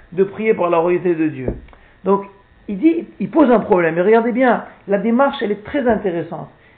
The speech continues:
Il dit, c'est vrai, la réalité, on doit prier pour la royauté de Dieu. Et c'est vrai que c'est ça le but de Rosh Hashanah. Chez Tamlichuni Alechem, je veux que vous me fassiez régner. Maintenant, il dit, les faits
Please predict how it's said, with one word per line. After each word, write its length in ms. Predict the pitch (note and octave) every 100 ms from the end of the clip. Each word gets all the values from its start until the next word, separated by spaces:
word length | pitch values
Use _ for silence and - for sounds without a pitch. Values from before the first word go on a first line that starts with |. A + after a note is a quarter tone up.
| -
Il 120 | G#3
dit, 320 | D4+ C#4 A#3 - - - - -
c'est 140 | - D4+
vrai, 240 | F#3 C3+ A2+ - - - - _ _ _ _ _ _ -
la 120 | E3+
réalité, 680 | F3+ A#3+ A#3+ G3 A#3 B3+ - -
on 120 | F#3+
doit 260 | F#3 A#3 A#3
prier 220 | G3+ A3
pour 160 | G3 F3+
la 100 | E3+
royauté 420 | E3 F3 D#3+ E3
de 120 | D3+
Dieu. 220 | D3+ C#3+ -
Et 140 | F#3+ F#3+
c'est 80 | A#3+
vrai 220 | G#3 A3+
que 60 | A3+
c'est 140 | F#3+
ça 120 | - F#3+
le 120 | G3
but 220 | E3 E3+
de 60 | F3
Rosh 240 | D#3+ D#3
Hashanah. 420 | D#3+ D3+ D#3 C3+
Chez 140 | A#2+ E3
Tamlichuni 680 | G3 G3 G3 - C4 B3
Alechem, 540 | A3+ G3 F#3+ A3+ B3 A3+ - -
je 80 | F#3
veux 80 | A3
que 40 |
vous 140 | A#3
me 60 | A3
fassiez 300 | A3 G3 G3+
régner. 380 | E3+ E3 B2 A#2 _ _ - _
Maintenant, 280 | G#3 A#3 C4
il 140 | C4
dit, 400 | B3+ B3 G3 - - _ _ _ _ _ _ _ _ _ -
les 160 | F#3+ G3 -
faits 300 | G3+ F#4+ G4+